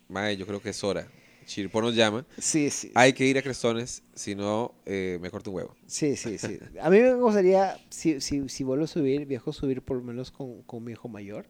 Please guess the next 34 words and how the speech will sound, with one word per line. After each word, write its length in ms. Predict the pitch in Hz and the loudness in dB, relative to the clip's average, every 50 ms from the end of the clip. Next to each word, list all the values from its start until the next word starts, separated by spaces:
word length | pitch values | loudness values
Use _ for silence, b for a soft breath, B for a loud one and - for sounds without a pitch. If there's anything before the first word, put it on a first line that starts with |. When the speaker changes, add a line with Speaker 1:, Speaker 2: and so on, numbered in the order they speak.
| _ _ _ | _ _ _
Speaker 2:
que 140 | - 95 85 | -16 -14 -14
ya, 340 | 78 82 92 104 95 85 - - 80 | -12 -12 -12 -14 -16 -18 -20 -20 -20
ya 100 | - - | -20 -20
tiene 220 | - 104 107 101 - | -16 -14 -14 -14 -14
siete 240 | - 104 92 98 | -14 -12 -10 -8
años. 360 | 95 98 98 139 226 262 - _ b b b b b b | -8 -8 -8 -8 -10 -12 -14 _ b b b b b b
Sí 160 | - - 123 113 | -12 -10 -8 -8
me 100 | 110 107 | -8 -8
gustaría 380 | 101 90 - - - 92 78 | -10 -12 -14 -14 -14 -12 -12
subir 240 | - - 104 95 - | -14 -14 -16 -18 -16
con 160 | - 80 85 92 | -16 -14 -14 -12
él. 120 | 143 220 _ b b b b b b b b b b b b b b _ - | -14 -14 _ b b b b b b b b b b b b b b _ -4
Este, 340 | 127 117 110 - - 131 127 | -4 -4 -4 -2 -2 -2 0
me 120 | 127 131 | 0 0
gustaría 260 | 131 117 107 139 143 156 | -2 -2 0 0 0 0
con 120 | - 170 | 0 0
mi 40 | 170 160 | 0 0
esposa, 300 | - - 180 170 175 277 | 0 2 0 0 0 -2
pero 140 | - 196 170 | -4 -2 0
no 140 | 165 165 156 | 0 0 2
creo 280 | - 180 170 170 156 - | 4 4 4 4 4 2
que 80 | 143 | 0
ella 120 | 143 139 123 | 0 0 -2
se 100 | 127 131 | -2 -6
anime. 380 | 120 123 120 120 165 285 285 - - - | -6 -6 -6 -4 -6 -6 -8 -10 -4 0
Speaker 1:
¿No 100 | 123 123 | 2 4
se 60 | 135 | 6
anima? 240 | 135 135 131 113 104 | 6 6 4 2 0
Speaker 2:
No, 320 | 135 131 123 120 110 107 | -2 -6 -6 -6 -6 -8
no 120 | 107 98 | -10 -12
creo 180 | - - 104 98 | -12 -12 -12 -12
que 100 | - 98 | -12 -14
se 100 | - 107 | -12 -12
anime. 380 | 101 98 98 101 107 139 233 | -12 -12 -12 -12 -12 -12 -14